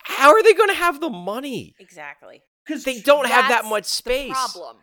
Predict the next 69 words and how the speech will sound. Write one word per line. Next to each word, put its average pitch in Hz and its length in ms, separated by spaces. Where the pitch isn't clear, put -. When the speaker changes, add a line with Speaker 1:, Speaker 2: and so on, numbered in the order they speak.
Speaker 3:
Because 277 360
Giroux 208 180
Speaker 4:
That's 269 280
Speaker 3:
will 359 160
Speaker 4:
the 359 60
Speaker 3:
be 349 60
Speaker 4:
problem. 247 240
Speaker 3:
gone, 302 260
and 311 100
they're 311 120
gonna 330 160
get 330 200
rid 349 120
of 339 100
J 339 220
V 330 180
R, 370 260
and 208 140
there's 277 280
Speaker 1:
Yeah, 247 140
Speaker 3:
fucking - 60
Speaker 1:
but - 120
they, 466 100
yeah, 294 220
but - 160
they - 60
Speaker 3:
fifteen 370 160
million 240 120
Speaker 1:
can't 226 40
Speaker 3:
right 294 200
there. 339 340
Speaker 1:
I, 196 100
yeah, 220 280
but 196 120
they're 196 120
not. 208 140
I 202 60
don't 214 120
think 240 100
they're 233 80
gonna 208 120
get 180 140
rid 175 100
of 151 100
the 151 100
entirety 151 520
of 101 40
J 98 160
V 87 140
R's 80 160
contract, 104 420
whether 113 300
it's 107 100
a 117 60
buyout 123 480
or 117 80
whether 110 300
it's 101 120
retaining 113 400
salary. 104 420
They're 107 80
not 127 180
gonna 147 120
get 120 160
rid 113 120
of - 60
all 104 300
of 76 80
it. 101 220